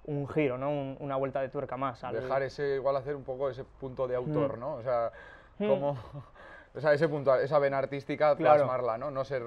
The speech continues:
Speaker 2: un mero
Speaker 1: Claro, poner algo tuyo propio
Speaker 2: Eso.
Speaker 1: en, en,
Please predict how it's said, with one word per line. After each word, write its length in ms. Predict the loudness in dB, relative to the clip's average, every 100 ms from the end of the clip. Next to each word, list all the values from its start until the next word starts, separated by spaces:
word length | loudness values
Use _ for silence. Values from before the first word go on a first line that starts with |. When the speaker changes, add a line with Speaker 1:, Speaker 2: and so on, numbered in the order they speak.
| -8
Speaker 2:
un 220 | -12 -10
mero 240 | -6 2
Speaker 1:
Claro, 180 | 4 6
poner 220 | 6 8
algo 420 | 8 10 10 8 4 0
tuyo 320 | 4 8 8
propio 420 | 8 6 8 8
Speaker 2:
Eso. 20 | 8
Speaker 1:
en, 220 | 6 -2
en, 460 | -4 -4 -6 -10